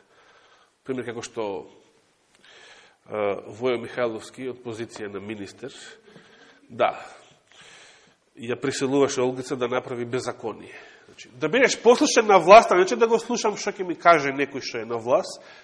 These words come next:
туку да бидам, да ги почитувам уставот и законите на мојата земја. Значи, ако требам, ќе се спротивставам, ако е тоа според уставот и законите. Значи, принципот не значи слугеранство,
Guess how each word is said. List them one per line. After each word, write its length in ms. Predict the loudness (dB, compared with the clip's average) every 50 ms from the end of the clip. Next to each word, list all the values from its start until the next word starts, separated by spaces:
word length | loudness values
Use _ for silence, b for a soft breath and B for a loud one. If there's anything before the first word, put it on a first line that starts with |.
| B B _ _
туку 240 | -2 0 0 0 6
да 480 | 8 8 8 8 6 2 B B B B B B B _ _ _
бидам, 580 | -20 -10 -4 0 4 4 4 4 4 0 -6 -4
да 100 | -2 -2
ги 120 | -2 -4
почитувам 560 | -6 -6 -4 -4 -2 0 4 4 4 4 2 2
уставот 480 | 2 2 2 4 4 4 4 4 0
и 80 | -2 0
законите 600 | 2 0 0 2 4 4 4 4 2 0 -2 -4
на 140 | -4 -6 -6
мојата 380 | -8 -8 -10 -10 -14 -16 -18
земја. 380 | -18 -18 -20 -20 -20 b b b b b _
Значи, 220 | -20 -12 -10 -10
ако 140 | -10 -10 -8
требам, 280 | -6 -2 -2 -2 -2
ќе 160 | -2 -4 -10 -12
се 120 | -14 -16
спротивставам, 640 | -14 -14 -10 -6 -4 -6 -6 -6 -10 -14 -16 -18 -20 _ _ _ _ _ _ _ b b b b b b b b b b b b b b b b b b b b _ _ _ _ _ _ _ _ _ _
ако 280 | -2 -2 -2 0 -2 -6
е 100 | -4 0
тоа 460 | 2 6 6 8 6 6 4 0 -8 -12
според 440 | -14 -10 -6 -6 -4 -4 -4 -6
уставот 440 | -8 -10 -10 -10 -10 -10 -10 -12 -14
и 40 | -16
законите. 560 | -16 -18 -18 -16 -16 -16 -16 -18 -20 -20 -20 -20 -20 -20 _ _ _ _ _ _ _ _ _ _ b b b b b b b b
Значи, 240 | -16 -10 -8 -8 -6
принципот 500 | -4 -4 -2 -2 -2 0 0 0 0 6
не 120 | 6 6 6
значи 420 | 6 2 -2 -2 -2 -2 -2 -4
слугеранство, 1000 | -6 -4 0 2 2 4 6 8 8 8 8 6 6 2 -2 -6 -6 -6 -6 -6